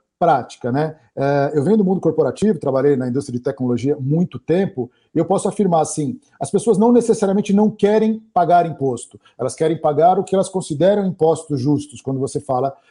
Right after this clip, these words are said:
de grandes, grandes, é, é, corporações. O problema é que cada vez mais, é, essa relação do que é justo, do que não é justo, do que eu tenho o retorno do imposto que eu tô pagando ou não tenho,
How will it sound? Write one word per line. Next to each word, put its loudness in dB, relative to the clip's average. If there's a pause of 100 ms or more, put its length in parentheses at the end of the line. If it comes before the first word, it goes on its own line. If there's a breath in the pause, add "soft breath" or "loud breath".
(140 soft breath)
de -2
grandes, -4 (200)
grandes, -2
é, -4
é, -4
corporações. -2 (180 soft breath)
O 0
problema 2
é -6
que -14
cada -2
vez 2
mais, 0 (160 soft breath)
é, -2
essa 2
relação 0
do -6
que -2
é 2
justo, -2 (200)
do -6
que -2
não 0
é 0
justo, -4 (200)
do -2
que -2
eu 0
tenho 2
o 2
retorno 4
do 2
imposto -2
que -8
eu -4
tô -2
pagando -4
ou 0
não -6
tenho, -2